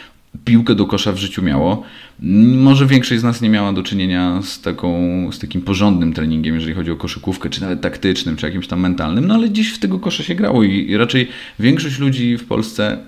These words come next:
w moim wieku, ale teraz może pewnie nawet i młodszych, potrafi grać w ko-, potrafi grać w kosza na tyle dobrze, żeby mieć z niego fan.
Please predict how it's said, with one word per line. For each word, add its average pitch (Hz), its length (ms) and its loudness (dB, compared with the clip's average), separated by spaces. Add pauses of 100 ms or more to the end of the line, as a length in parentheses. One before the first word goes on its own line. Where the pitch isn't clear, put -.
(120)
w 90 100 -8
moim 101 260 2
wieku, 95 340 0
ale 95 160 -2
teraz 90 300 -4
może 90 240 -4
pewnie 87 260 -2
nawet 87 280 -2
i 90 40 -2
młodszych, 85 580 -2 (540)
potrafi 151 380 -2
grać 104 200 0
w - 140 -16
ko-, - 120 -10
potrafi 180 520 -4
grać 151 180 -2
w - 80 -12
kosza 151 260 -2
na 135 120 2
tyle 135 320 4 (100)
dobrze, 123 400 2
żeby 107 380 2
mieć 104 220 4
z 101 80 -4
niego 98 160 0
fan. 143 340 2